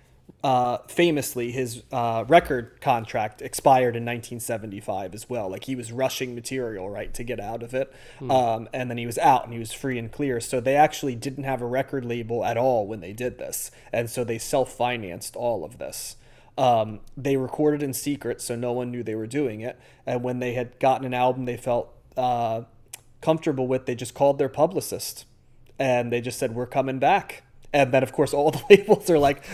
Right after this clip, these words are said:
Speaker 1: "We'd love to sign you, John Lennon and
Speaker 2: <laughs>
Speaker 1: Yoko, and, and you too, Yoko Ono."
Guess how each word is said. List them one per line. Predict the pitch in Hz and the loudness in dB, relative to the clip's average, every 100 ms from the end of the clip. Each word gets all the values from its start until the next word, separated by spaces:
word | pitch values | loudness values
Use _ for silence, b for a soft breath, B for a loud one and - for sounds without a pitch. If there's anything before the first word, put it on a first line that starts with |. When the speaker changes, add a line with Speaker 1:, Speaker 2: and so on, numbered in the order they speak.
| B | B
Speaker 1:
"We'd | 156 165 | 6 10
love | 185 202 | 8 8
to | 226 | 6
sign | 226 269 247 | 10 10 10
you, | 151 | 6
John | 131 143 139 135 | 4 4 4 4
Lennon | 135 143 185 | 2 2 0
and | 151 139 | 0 2
Speaker 2:
<laughs> | |
Speaker 1:
Yoko, | 143 143 B B | 2 2 B B
and, | 156 151 151 160 | 6 6 2 -2
and | 151 147 | 0 2
you | 139 | 2
too, | 151 | 2
Yoko | 139 139 139 135 127 | 4 2 2 2 2
Ono." | 147 196 | 4 2